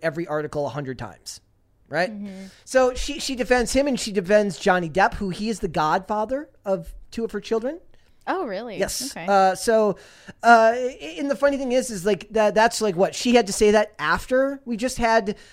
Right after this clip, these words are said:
Speaker 1: what, a hundred and thirty organizations come out in favor of Amber Heard because reality is too much of a struggle for people to deal with these days.
Speaker 2: <laughs> But those organizations that made that open letter are essentially skeleton orgs. They, they don't really exist. They're
Speaker 1: It's like
Speaker 2: just
Speaker 1: the same
Speaker 2: money laundering.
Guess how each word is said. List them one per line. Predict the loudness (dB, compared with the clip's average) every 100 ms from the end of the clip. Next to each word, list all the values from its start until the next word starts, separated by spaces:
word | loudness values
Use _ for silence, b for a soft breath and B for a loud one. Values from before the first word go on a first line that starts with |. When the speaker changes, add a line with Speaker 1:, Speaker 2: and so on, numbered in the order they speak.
| B B
Speaker 1:
what, | -4 -2
a | 0
hundred | 2 2 -2
and | 0
thirty | 2 2 2
organizations | 0 2 0 0 0 0 -4 -6
come | -4
out | -4 -4
in |
favor | -2 -2 -2
of | -4
Amber | -2 -2 0
Heard | 0 -2
because | -4 -4
reality | -2 2 4 2 0 -4
is | -4
too | -8 -6
much | -6 -6
of |
a | -10
struggle | -6 -4 -2 -4
for | -6
people | -8 -8 -8
to |
deal | -6 -2 -2
with | 2
these | 4 6
days. | 6 6 6
Speaker 2:
<laughs> | 4
But | 6
those | 6 4 4
organizations | 2 2 0 2 2 0 -2 -2 -4 -4
that | 0 4 4 0 -6 -10 -10
made | -8 0 2 4
that | 2 2
open | -2 -4 -6
letter | -4 0 0 0
are | 0 0 0 -2 -8
essentially | -10 -10 -8 -6 -6
skeleton | -8 -4 0 0 -2 -6 -12 -12 -14 -14 -16 _ _
orgs. | -6 -6 -8 -8
They, | -4 -4
they | -2 0
don't | 0 0
really | 0 -2 -2
exist. | -6 -8 -4 -4 -4 -12 -6
They're | -2
Speaker 1:
It's | 0
like | 0
Speaker 2:
just | 2
Speaker 1:
the | 6
same |
Speaker 2:
money | 6 6
laundering. | 6 6 4 2 2 0 -2 -6